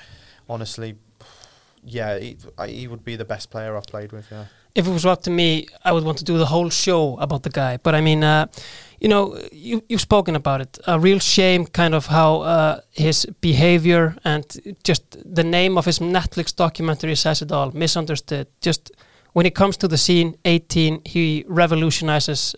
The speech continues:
Speaker 2: uh, English football for strikers. But I kind of always feel like, you know, in the Bolton team and maybe earlier in the Man City team,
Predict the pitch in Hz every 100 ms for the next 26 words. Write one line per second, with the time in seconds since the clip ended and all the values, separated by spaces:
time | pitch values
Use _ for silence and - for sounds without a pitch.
0 | - 147 143 - 160 156 - 165 - 160
1 | 147 147 - 165 156 - 151 - - -
2 | - - - - - - 226 - - 262
3 | 247 233 247 - - 240 214 165 - 190
4 | 180 170 - 117 - 202 214 196 - 202
5 | 196 - 175 160 156 - - 185 180 185
6 | - - 156 - 170 165 202 180 151 165
7 | 185 165 147 143 139 156 170 - 185 196
8 | 147 131 147 147